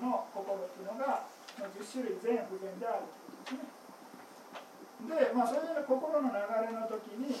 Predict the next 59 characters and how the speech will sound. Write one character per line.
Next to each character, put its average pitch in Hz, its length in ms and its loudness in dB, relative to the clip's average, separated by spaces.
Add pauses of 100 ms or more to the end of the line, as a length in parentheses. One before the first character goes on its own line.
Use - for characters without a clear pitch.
(160)
ま 220 80 -2
あ、 202 80 -2
そ 240 80 -2
の 220 160 -4
対 226 200 2
象 233 240 2
っ - 80 -4
て - 40 -12
い 196 80 -12
う 233 80 -8
か 254 40 -2
ね、 240 120 -2
認 240 80 0
識 - 200 -2
対 240 200 2
象 220 160 -2
を 190 120 -2
受 190 80 -6
け 247 120 2
取 247 160 4
る 240 80 4
働 220 320 2
き 220 80 -4
っ - 80 -12
て 240 80 -4
い - 0 -
う 185 320 -2
の 202 80 0
が - 0 -
両 190 160 -4
受 196 40 0
心、 - 760 -10
調 220 120 4
べ 240 80 8
る 226 160 6
働 202 320 4
き - 120 -6
っ - 80 -14
て 254 80 -4
い 311 40 -4
う - 40 -8
の - 40 0
が - 80 -2
水 196 160 -6
道 190 160 -4
心。 - 300 -10 (920)
で 262 80 -6
す - 80 -6
か 240 80 0
ら、 214 80 4
こ 240 160 4
れ 254 80 10
は、 247 240 6
あ - 0 -
の、 196 240 4 (160)
こ 247 80 2
の 240 240 0 (240)
心 226 320 2
っ 208 80 -2